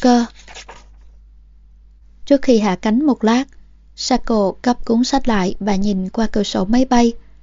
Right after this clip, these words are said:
ánh mắt mông lung. Một sinh vật khát máu, tàn bạo, có thể đang tìm kiếm thứ gì đó trong các hiện tượng điên loạn, bằng cách rạch xẻ, giết người, lấy cắp mắt và não của nạn nhân. Để làm gì?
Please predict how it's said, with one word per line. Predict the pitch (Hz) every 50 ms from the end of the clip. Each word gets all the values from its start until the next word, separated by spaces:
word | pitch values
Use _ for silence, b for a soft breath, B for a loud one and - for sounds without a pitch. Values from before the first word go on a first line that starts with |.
| - - - -
ánh | - - 226 220 240 262 285
mắt | 277 277 -
mông | 262 247 240 233 240
lung. | 240 247 240 233 233 - - - - - - - - - - - - - - - - - - - -
Một | - 208 190 -
sinh | - 226 202 202
vật | 214 202 -
khát | - 247 254 247 - -
máu, | 233 233 226 233 262 302 - - -
tàn | - 247 214 202 190 196
bạo, | 202 190 185 185 190 - - - - - - - -
có | - 294
thể | 285 277 240 190 196 226 247 -
đang | 226 233 226 220 226
tìm | - 247 226 202 214
kiếm | - 247 240 254 302
thứ | - 302
gì | 311 262 254 226
đó | 202 214 214 226 262 311 -
trong | - 262 226
các | - 269 277
hiện | - 247 185 175
tượng | - 214 185 180 196
điên | 220 226 226 220 220
loạn, | 220 196 175 180 185 b b b b b b b b b -
bằng | 208 190 185
cách | - - 247 - - -
rạch | 233 208 -
xẻ, | - - - - 220 202 208 226 226 - - - - - -
giết | 240 294 320 -
người, | 294 262 254 233 214 202 190 - - - - - - -
lấy | 254 254 240 262 294
cắp | - 311 302 - -
mắt | 294 294 302 - - - -
và | 240 233 208
não | 185 190 196 185 180 214 262
của | 254 - 220
nạn | 208 220 202 180 196
nhân. | 220 240 233 233 233 - b b b b b b b b - - - - - - - - - - - - - -
Để | 220 208 214
làm | 254 269 240 226 214
gì? | - 233 214 202